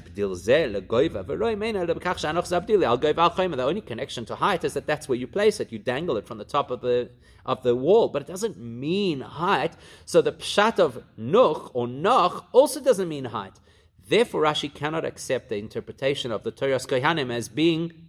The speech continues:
pshat. Al tenuch hu al goiva, mitzadim bein tevas tenuch letevas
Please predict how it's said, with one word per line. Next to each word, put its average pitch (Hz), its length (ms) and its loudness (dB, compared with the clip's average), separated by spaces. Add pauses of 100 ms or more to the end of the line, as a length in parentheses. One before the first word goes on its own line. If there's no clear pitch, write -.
(140)
pshat. - 560 0 (1500)
Al - 120 -14
tenuch 135 1800 0
hu 127 340 -2
al 120 240 0
goiva, 101 500 -2
mitzadim 104 800 -10
bein 98 220 -6
tevas 110 360 -2
tenuch 147 300 0
letevas 107 480 -6